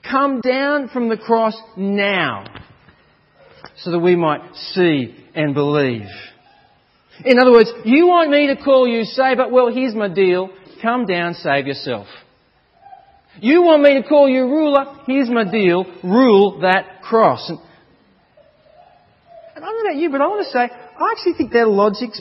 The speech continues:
pretty good. After all, isn't that pretty much what the flight attendants tell you in the unlikely event of the non-traditional landing? Isn't that what your, your swimming teacher told you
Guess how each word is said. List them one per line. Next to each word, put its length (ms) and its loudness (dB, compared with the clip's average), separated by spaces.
pretty 280 -4
good. 680 -6
After 220 -2
all, 100 0
isn't 920 -8
that 220 -10
pretty 240 -2
much 340 -4
what 140 -6
the 80 -8
flight 260 0
attendants 560 -8
tell 180 -2
you 260 -6
in 120 -8
the 80 -2
unlikely 640 0
event 340 -2
of 160 -4
the 100 -2
non-traditional 920 -4
landing? 540 -2
Isn't 460 -2
that 180 -2
what 180 0
your, 220 0
your 160 0
swimming 400 -2
teacher 320 -6
told 460 -4
you 200 -6